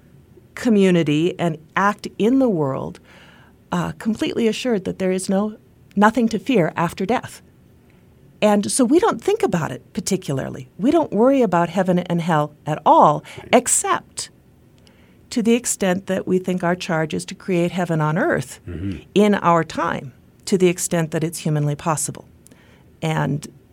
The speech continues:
Speaker 1: you know, then the hereafter will take care of itself. And so for some of that, us, that means,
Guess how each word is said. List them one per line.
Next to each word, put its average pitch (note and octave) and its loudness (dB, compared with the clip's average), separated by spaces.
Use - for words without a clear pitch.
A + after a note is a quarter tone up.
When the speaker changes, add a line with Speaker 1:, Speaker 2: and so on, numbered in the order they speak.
Speaker 1:
you F#3 -2
know, F3 -4
then F3+ 0
the F3+ 2
hereafter F3+ 2
will E3 -4
take F3+ -6
care D#3+ -4
of D3 -6
itself. - -8
And G3 0
so F3+ 2
for F3+ -4
some F4 2
of B3 2
that, - -2
us, D#3+ 0
that D#3+ 0
means, D#3 -4